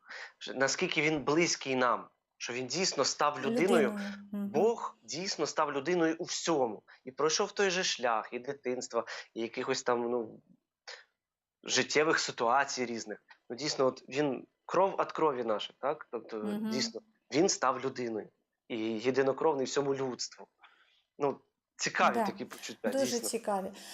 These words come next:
Speaker 2: Ну що, друзі, е, будемо з вами прощатися. Ми сьогодні,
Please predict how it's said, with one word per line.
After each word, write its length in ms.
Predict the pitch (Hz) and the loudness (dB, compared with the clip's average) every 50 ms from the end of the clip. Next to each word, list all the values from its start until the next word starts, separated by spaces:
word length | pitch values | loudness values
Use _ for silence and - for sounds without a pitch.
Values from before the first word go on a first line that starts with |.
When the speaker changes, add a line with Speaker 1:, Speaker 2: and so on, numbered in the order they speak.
| - - - - | -16 -12 -6 -2
Speaker 2:
Ну 120 | 269 302 | 0 2
що, 260 | 294 - - - 320 294 | 2 2 4 4 4 6
друзі, 420 | 240 247 247 240 214 196 202 208 | 6 4 4 4 4 2 2 4
е, 680 | 202 196 196 196 190 - - 208 208 214 208 208 208 190 - - - - - 233 214 226 226 | 4 4 4 4 4 4 4 4 6 6 4 2 0 -2 -6 -8 -8 -8 -6 -6 -6 -6 -6
будемо 520 | 214 214 214 247 277 254 277 262 262 254 | -4 0 2 4 4 6 6 6 6 6
з 60 | 233 | 6
вами 320 | 226 254 262 247 247 247 233 | 6 6 6 8 6 6 4
прощатися. 1000 | 247 254 247 233 - - 285 294 311 302 302 233 214 - - - 208 202 196 196 | 4 4 2 4 6 6 8 8 8 6 4 2 2 2 4 4 6 6 6 4
Ми 420 | 196 214 226 233 247 247 240 240 233 | 2 2 4 6 6 6 6 6 4
сьогодні, 800 | 240 - 240 220 226 247 247 240 226 226 226 220 220 214 208 | 4 2 2 4 6 6 6 6 6 4 2 2 2 2 0